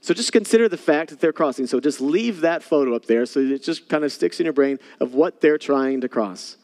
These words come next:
as I unpack these next two thoughts for you to consider. Number two. Second thing I want you to consider is the fact that many of these people, in fact, not every single one of them,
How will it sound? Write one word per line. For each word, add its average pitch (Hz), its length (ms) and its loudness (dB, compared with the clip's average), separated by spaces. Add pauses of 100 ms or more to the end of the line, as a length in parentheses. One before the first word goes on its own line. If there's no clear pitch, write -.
(400)
as 123 160 0
I 135 80 2
unpack 147 320 -4
these 117 180 -6
next 127 260 -4
two 117 140 -6
thoughts 113 340 -4
for - 120 -10
you 113 80 -2
to 113 80 -6
consider. 104 500 -10 (340)
Number 135 160 -2
two. - 280 -6 (1700)
Second 214 220 4
thing 202 100 2
I 185 40 2
want 175 140 -2
you 170 60 -2
to 160 80 0
consider 165 280 0
is 160 80 -4
the 156 80 -8
fact 175 320 -2
that 156 120 0
many 170 140 0
of 170 80 -4
these 156 160 -6
people, 185 340 0
in 156 80 -10
fact, 156 240 -4
not 156 180 -2
every 156 220 -2
single 156 300 -2
one 170 120 -2
of 139 60 0
them, 131 280 -4